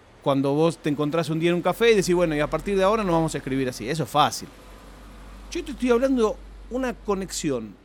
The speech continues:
en frío. En frío, en frío significa que es como la primera conexión y secreta.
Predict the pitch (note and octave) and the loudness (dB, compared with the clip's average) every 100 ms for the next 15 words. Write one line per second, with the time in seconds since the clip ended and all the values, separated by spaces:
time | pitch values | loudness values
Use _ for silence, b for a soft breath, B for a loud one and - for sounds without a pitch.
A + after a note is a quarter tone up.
0 | - - - - - - - - - - | -20 -20 -20 -20 -20 -20 -20 -20 -20 -20
1 | - - - F#3 E3+ D4+ D#4 G#3+ F#3 A3 | -20 -20 -6 -2 -2 0 0 2 0 -4
2 | _ _ - - _ - B2 - A3+ G3 | _ _ -20 -20 _ -12 -12 -8 -2 0
3 | E3 C3+ F3 E3 B2+ B2+ D#3 E3 - b | 0 0 -2 -2 -4 -6 -4 -4 -4 b
4 | b b b _ _ A#2+ C3 - B2+ A#2+ | b b b _ _ -8 -8 -6 -6 -4
5 | A#2 A2+ C3+ C#3+ G3+ F#3 C#3+ A#2+ C3 B2 | -4 -4 -2 0 2 2 2 0 -6 -8
6 | B2+ - G3+ G#3 - - - A#3 - F#3+ | -8 -6 -6 -6 -12 -20 -4 -2 0 -2
7 | C#3+ G#2 - - | -4 -6 -10 -20